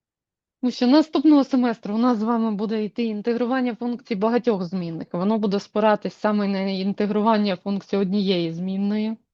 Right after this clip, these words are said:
окремої. То там просто буде більшу кількість інтегралів треба буде брати. А так кожен з них буде братись як інтеграл, по суті, від функції однієї змінної. Таблицю інтегралів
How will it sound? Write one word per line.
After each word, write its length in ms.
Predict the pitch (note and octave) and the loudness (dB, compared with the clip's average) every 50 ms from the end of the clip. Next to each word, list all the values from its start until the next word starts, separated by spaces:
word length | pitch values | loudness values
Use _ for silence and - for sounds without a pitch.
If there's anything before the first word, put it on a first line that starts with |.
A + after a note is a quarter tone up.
| _ _ - | _ _ -10
окремої. 760 | F#3 F#3 - - G#3 G3 F#3 F#3 F#3 F#3 F#3 F3+ F#3 F#3 F#3 E3+ - _ _ _ _ _ _ _ _ _ _ _ _ _ _ _ _ _ _ _ _ _ _ _ _ | -10 -10 -6 -4 -2 -2 -2 -2 -2 -2 -2 -2 -2 -4 -4 -6 -10 _ _ _ _ _ _ _ _ _ _ _ _ _ _ _ _ _ _ _ _ _ _ _ _
То 120 | - F3 | -10 -6
там 280 | - F#3+ F#3+ F#3+ F#3 E3+ | -2 -2 0 0 -2 -4
просто 440 | - - G#3+ B3 A#3+ A#3+ - - | 0 4 4 4 4 4 2 0
буде 260 | G3+ G3 G3 G3 G#3 G3+ | 0 2 2 2 2 2
більшу 380 | F#3+ A3+ A#3 G#3+ - - G#3+ | 4 2 2 2 0 -2 -2
кількість 440 | - - A3 G3 - G#3 - - - | 0 0 -2 -2 -2 -4 -6 -4 -6
інтегралів 540 | G#3 G3 - G#3+ A3+ B3 C4 C4 B3 A#3+ G#3+ | -4 -2 -2 0 2 4 4 4 4 2 2
треба 320 | - G3+ A3 G#3 F#3 G3+ | 0 -2 -2 0 0 -2
буде 260 | F3 F#3+ G3 F3+ G3 | -2 -2 -2 -2 -2
брати. 480 | F3+ E3 E3+ D#3+ D#3 D3+ - - F3 D#3+ - _ _ _ _ _ | -2 -2 -2 -2 -2 -2 -6 -10 -14 -14 -16 _ _ _ _ _
А 140 | A#3+ - F3 | -10 -8 -6
так 260 | - - A3 A3 - | -2 0 -2 -2 -2
кожен 360 | _ - A3+ G#3 F3+ G3 G3 F#3 | _ 0 0 2 2 0 -2 0
з 60 | G3 | 2
них 200 | A#3+ C4 C4 G#3+ | 2 2 2 2
буде 240 | G3 G3+ F#3 F3+ E3+ | 0 0 0 -2 -2
братись 520 | E3+ F#3 G3 G#3 G3+ - F#3 - - - | 0 0 0 0 0 -2 -8 -12 -8 -4
як 460 | F3+ F3+ F3+ - _ - - _ _ _ _ | -4 -4 -4 -4 _ -20 -20 _ _ _ _
інтеграл, 560 | - D#3+ E3+ E3 F3 F3+ F#3+ F#3 F#3+ G3+ G3 | -10 -10 -8 -4 -2 0 2 2 2 2 2
по 80 | - D#3+ | 0 -6
суті, 340 | - - F#3+ F3+ - - D#3 | -6 -4 -6 -6 -4 -4 -4
від 140 | D3+ C#3 - | -4 -6 -6
функції 440 | - F#3 F#3 F3+ - - - E3+ | -6 -4 -4 -4 -2 2 2 2
однієї 380 | E3 D#3+ F3 E3 E3 E3+ E3 D#3 | 2 2 0 0 2 0 0 0
змінної. 500 | D3+ D#3 D3+ D3 C#3+ D3 D3 D3 - - - _ _ _ _ _ - _ - _ - _ _ _ | -2 -2 -2 -2 -2 -2 -4 -4 -6 -10 -14 _ _ _ _ _ -20 _ -20 _ -20 _ _ _
Таблицю 500 | F#3+ F#3+ G3+ A#3 C#4 C#4+ - - - A#3 | 0 2 4 6 6 4 4 4 2 4
інтегралів 640 | A3+ A3 - A#3+ A3+ A3 G#3+ G3+ F#3 E3 E3 E3 | 4 4 6 6 6 6 6 6 6 6 4 2